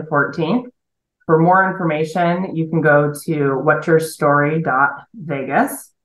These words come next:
You can buy tickets. There's tables available, sponsorships. If anyone would love to be part of a very inspirational event, connect with like-minded people and other businesses.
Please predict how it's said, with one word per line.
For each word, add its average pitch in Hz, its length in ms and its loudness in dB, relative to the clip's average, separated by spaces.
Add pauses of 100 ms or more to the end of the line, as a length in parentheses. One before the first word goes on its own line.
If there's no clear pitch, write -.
(680)
You 143 120 -2
can 139 120 2
buy 131 160 4
tickets. 214 680 0
There's 135 480 -4 (200)
tables 180 640 2
available, 165 1000 2 (260)
sponsorships. 165 800 -2
If 156 120 -2
anyone 143 640 0 (240)
would 147 100 -6
love 151 380 2
to 151 60 -14
be 147 200 -6
part 143 280 0
of 139 160 0
a 143 160 -4
very 143 420 2
inspirational 147 1160 2
event, 151 480 2 (400)
connect 143 340 -2
with 143 140 -4
like-minded 139 680 2
people 143 440 0
and 175 140 2
other 131 240 0
businesses. 127 760 0